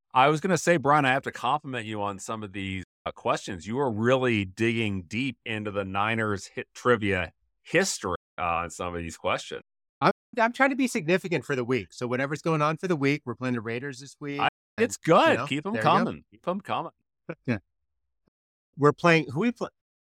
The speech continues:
Speaker 2: Wait, I'll finish this last question and then we'll jump to next week. So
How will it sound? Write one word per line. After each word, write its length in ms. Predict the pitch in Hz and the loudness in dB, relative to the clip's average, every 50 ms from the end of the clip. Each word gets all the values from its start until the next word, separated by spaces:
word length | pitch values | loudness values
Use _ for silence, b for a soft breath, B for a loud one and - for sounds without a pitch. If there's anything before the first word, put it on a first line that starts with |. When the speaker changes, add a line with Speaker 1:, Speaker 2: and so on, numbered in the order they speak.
| _ _ _ _ | _ _ _ _
Speaker 2:
Wait, 220 | - 131 120 107 - 101 | -4 -4 -4 -4 -4 -4
I'll 160 | 123 127 - _ _ _ | -4 -4 -4 _ _ _
finish 200 | 180 185 202 - | 0 2 2 0
this 140 | - 160 - | -2 -2 0
last 200 | 147 139 139 - | 2 2 2 2
question 260 | - 165 151 - 156 | 0 -2 -2 -2 -4
and 80 | 127 117 | -4 -4
then 80 | 110 | -4
we'll 80 | 110 110 | -6 -6
jump 220 | 95 110 104 92 | -6 -6 -6 -6
to 60 | - 98 | -8 -12
next 220 | 95 90 - - | -12 -12 -12 -14
week. 120 | - - _ | -18 -18 _
So 300 | - - 117 107 98 | -12 -8 -6 -4 -4